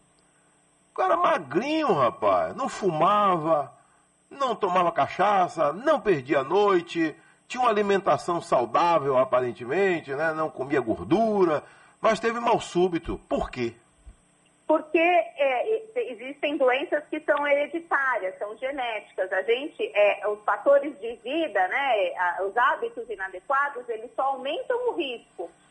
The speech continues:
Speaker 2: Mas tem pessoas que têm histórico familiar, né? Então, às vezes, tem pai, mãe, irmãos que já tiveram, e assim, paciência, a nossa genética, né, ela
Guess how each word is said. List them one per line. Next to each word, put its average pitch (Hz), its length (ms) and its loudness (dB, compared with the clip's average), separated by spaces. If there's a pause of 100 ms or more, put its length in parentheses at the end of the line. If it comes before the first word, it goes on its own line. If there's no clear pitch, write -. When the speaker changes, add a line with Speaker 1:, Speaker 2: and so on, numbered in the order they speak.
(240)
Speaker 2:
Mas 233 260 -4
tem 262 160 -2
pessoas 277 440 2
que 320 80 -8
têm 302 220 -4
histórico 339 760 2
familiar, 320 640 -2 (320)
né? 269 300 -4 (380)
Então, 247 280 2
às 254 180 0
vezes, 254 420 -2
tem 214 160 -8
pai, 240 540 0
mãe, 233 340 -6
irmãos 262 520 -6
que 247 100 -14
já 294 200 -2
tiveram, 285 640 0
e 202 160 -2
assim, 220 420 -8
paciência, 294 720 0
a 190 40 -2
nossa 208 280 -2
genética, 254 960 0
né, 277 420 -2
ela 196 460 0